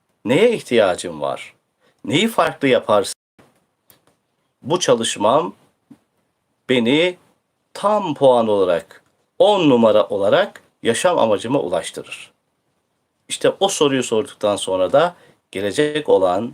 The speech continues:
ulaşacağımız cevaplar, değerli arkadaşlar, bizim yaptığımız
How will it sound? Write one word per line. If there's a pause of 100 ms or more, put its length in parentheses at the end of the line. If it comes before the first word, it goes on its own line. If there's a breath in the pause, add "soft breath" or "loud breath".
(100)
ulaşacağımız
cevaplar, (340)
değerli
arkadaşlar, (540)
bizim (600)
yaptığımız